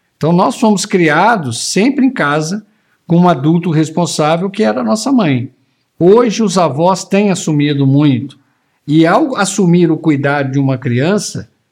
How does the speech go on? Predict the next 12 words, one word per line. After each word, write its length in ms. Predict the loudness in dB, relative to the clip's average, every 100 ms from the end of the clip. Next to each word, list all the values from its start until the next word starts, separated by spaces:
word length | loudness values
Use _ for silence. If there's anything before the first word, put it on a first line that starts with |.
| _ _ _ 0
toda 360 | 2 2 0 -4
a 180 | -2 -4
sua 280 | 0 0
questão 600 | 0 -2 -2 -2 0 0
socioemocional, 1200 | -4 -4 -2 -2 -2 -2 -2 -4 -2 0 -2 -4 -4
toda, 340 | -2 -2 -4
ou 120 | -6
todas 460 | -2 0 0 0 -2
as 200 | -2 -2
habilidades 640 | -2 -2 -2 -2 -4 -4
socioemocionais, 760 | -6 -6 -4 -4 -2 -2 -2 -4 2
ou 400 | 4 4 0